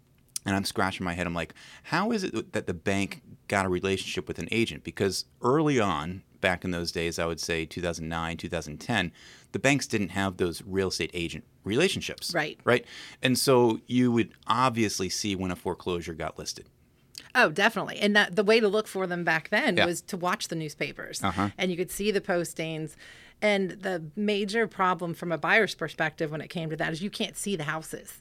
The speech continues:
Speaker 1: You couldn't
Speaker 2: Like,
Speaker 1: get in.
Speaker 2: you can't go in. You don't know what the inside looks like. And let me tell you, from
Speaker 1: Yeah.
Speaker 2: having been in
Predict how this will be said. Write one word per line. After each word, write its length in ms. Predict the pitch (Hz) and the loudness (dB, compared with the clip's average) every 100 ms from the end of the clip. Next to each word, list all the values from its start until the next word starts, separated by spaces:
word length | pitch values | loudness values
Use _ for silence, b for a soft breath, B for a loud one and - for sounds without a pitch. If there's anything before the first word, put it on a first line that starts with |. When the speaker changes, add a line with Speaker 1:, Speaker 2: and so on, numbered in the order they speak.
| - | -10
Speaker 1:
You 60 | - | 0
couldn't 220 | 113 202 | 2 4
Speaker 2:
Like, 80 | 214 | 6
Speaker 1:
get 140 | 226 | 8
in. 120 | 247 | 10
Speaker 2:
you 60 | 233 | 8
can't 100 | 185 | 6
go 200 | 202 185 | 4 4
in. 280 | 185 226 254 | 6 6 4
You 120 | 190 | 4
don't 180 | 208 170 | 2 2
know 120 | 165 | 0
what 200 | 151 170 | 2 0
the 100 | 190 | 0
inside 360 | 190 196 190 185 | 0 2 2 2
looks 200 | 196 - | -2 -2
like. 180 | 180 190 | -2 -2
And 100 | 165 | -4
let 100 | 160 135 | -6 -6
me 80 | |
tell 240 | - 185 185 | -4 0 0
you, 140 | 190 | 0
from 140 | 190 101 | 0 0
Speaker 1:
Yeah. 60 | |
Speaker 2:
having 340 | 170 170 170 156 | 2 0 -2 -4
been 340 | 156 180 196 | 0 2 2
in 400 | - 190 190 196 | 0 0 0 0